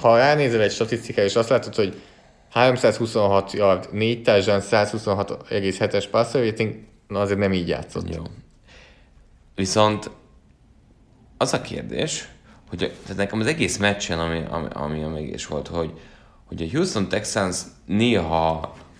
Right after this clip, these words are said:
Speaker 2: hozott azért már nyerő stratégiát, akár a Kansas City Chiefs ellen, ha gondolunk. Itt ők léptek fel rossz stratégiával, vagy egyszerűen Frank Reichék ezt a meccset, ö,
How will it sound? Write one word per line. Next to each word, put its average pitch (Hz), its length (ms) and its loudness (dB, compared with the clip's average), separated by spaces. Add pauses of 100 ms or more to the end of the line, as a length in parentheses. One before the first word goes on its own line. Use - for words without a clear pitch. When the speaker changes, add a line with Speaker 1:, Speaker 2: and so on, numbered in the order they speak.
(120)
Speaker 2:
hozott 92 320 0
azért 80 260 -2
már 80 280 -2
nyerő 80 300 -2
stratégiát, 71 920 -6
akár 76 240 -10
a 71 140 -12
Kansas 73 280 -6
City - 200 -12
Chiefs - 340 -10
ellen, 67 200 -6
ha 76 80 -8
gondolunk. 71 460 -6 (500)
Itt - 340 -4
ők 113 240 2
léptek 175 280 0
fel 95 180 2
rossz 92 200 2
stratégiával, 117 1000 2
vagy 92 440 2
egyszerűen 95 460 0
Frank 92 340 0
Reichék 87 800 2 (600)
ezt 98 280 0
a 98 60 2
meccset, 85 540 0
ö, 82 240 2